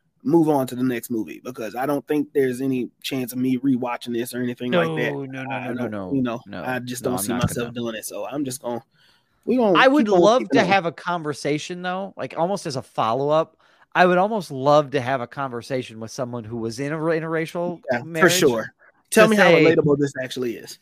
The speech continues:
Speaker 2: "Tell me what we missed, because, and tell me how relatable this is, because I only have my lens as my, as my marriage, which is not
Speaker 1: Mm-hmm.
Speaker 2: interracial, and you only have the experience that you have."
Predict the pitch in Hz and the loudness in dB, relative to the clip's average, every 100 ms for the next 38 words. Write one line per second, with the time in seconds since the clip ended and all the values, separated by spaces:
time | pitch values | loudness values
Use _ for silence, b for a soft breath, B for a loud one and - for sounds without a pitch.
0 | - 208 202 208 214 170 180 151 151 131 | -6 0 0 0 -4 -2 -2 -4 -8 -8
1 | 131 98 - - - _ - 165 170 156 | -10 -12 -16 -20 -20 _ -6 0 2 2
2 | 131 - - 160 - 185 196 170 165 147 | 0 -10 -10 -10 -6 -6 -4 -2 -2 -2
3 | 143 139 139 127 127 117 - 147 110 127 | -2 -2 -2 -4 -6 -8 -4 -4 -4 -10
4 | - 123 - 135 190 185 160 143 135 127 | -10 -12 -4 0 2 0 -2 -4 -4 -2
5 | 139 139 123 127 120 113 - 120 113 113 | -2 -2 -2 -4 -6 -12 -12 -8 -8 -6
6 | 120 117 113 - 107 98 107 101 131 147 | -6 -4 -6 -8 -12 -10 -12 -8 -4 -2
7 | 117 104 104 113 - 131 175 135 123 101 | -4 -6 -14 -18 -8 -4 -4 -4 -8 -6
8 | 101 101 95 98 113 b b 170 131 127 | -8 -8 -10 -10 -12 b b -8 -6 -4
9 | 135 180 170 147 135 131 117 123 123 107 | -2 -2 -2 -6 -2 -2 -4 -8 -8 -8
10 | 117 - 135 120 120 107 113 - 107 143 | -12 -10 -6 -6 -6 -8 -12 -10 -2 0
11 | 139 113 110 | 2 0 -4